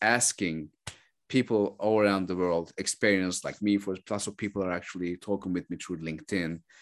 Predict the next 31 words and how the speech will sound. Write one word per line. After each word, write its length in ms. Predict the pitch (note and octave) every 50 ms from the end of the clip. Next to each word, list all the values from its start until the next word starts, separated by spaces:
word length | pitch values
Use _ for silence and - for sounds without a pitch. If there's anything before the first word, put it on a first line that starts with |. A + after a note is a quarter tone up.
| - - _ -
asking 500 | - F#2 F2 E2+ - - - G2 F2+ E2+
me, 180 | D#2+ D#2 D#2 D#2
giving, 360 | D#2+ - F2+ F2 E2+ E2 D#2+ - -
giving, 260 | F2 E2+ E2 D2+ D2
giving 260 | F2+ G2 F#2 F2 E2
me 120 | E2 E2 D#2+
some 280 | - - E2 D#2+ D#2
advice 600 | - E2+ E2 E2 D#2+ F2 E2+ D#2+ D#2+ E2 D#2+ - -
or, 280 | - E2+ E2+ E2 E2 - - D#2+
uh, 260 | D#2+ D#2 D2+ A#1 C#2+
other 140 | F2 F2 E2+
stuff 360 | - - - F#2 E2 - -
to, 140 | - F#2 D#2+
I 60 | D#2+
do 140 | E2+ E2+ E2+
my 160 | E2 D2+ D2
best 340 | D2 - F#2 F#2 E2 - -
definitely 580 | - D2 - - D#2+ D2+ D2+ - E2 D#2+ D2+ - _ _ _ _ _ _ _ _ -
to 100 | - E2+ D#2
help 320 | - E2+ E2+ E2 - -
them. 300 | - G2 F2 F2 F2+ F2 _ _ _ _ _ _ _ _ _ _
And 400 | - F#2+ F#2+ F2 F2 F2 F#2 F#2 -
with 200 | A2 A2 - -
those, 440 | - C3+ B2 A2+ A2 G#2+ - - -
like, 200 | F#2 F2+ F2+ -
you 100 | G#2 G2+
can 260 | G2 - G2+ G2 G2
get 220 | F#2+ G2 F2+ F2 - _
the 280 | - F2 F2 F2 F2 - - -
basic 360 | F2 F#2+ F#2 F2 - - F2+ F#2+
knowledge. 600 | G#2 G#2+ G#2 G2+ F#2 G2+ G2 G2 - - -